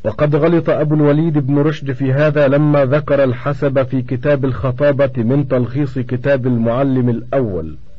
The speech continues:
لقب يعرف به أرسطو كما يعرف الفارابي باسم المعلم الثاني.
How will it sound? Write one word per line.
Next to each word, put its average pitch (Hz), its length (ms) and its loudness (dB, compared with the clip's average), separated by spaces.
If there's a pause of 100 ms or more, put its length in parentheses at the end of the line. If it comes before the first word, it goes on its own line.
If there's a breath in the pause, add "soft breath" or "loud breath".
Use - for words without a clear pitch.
(840)
لقب 123 520 -2
يعرف 117 400 0
به 113 360 -2
أرسطو 139 460 -6 (320)
كما 117 240 0
يعرف 123 400 0
الفارابي 110 600 -2
باسم 113 400 -4 (140)
المعلم 101 580 -2
الثاني. 80 520 -6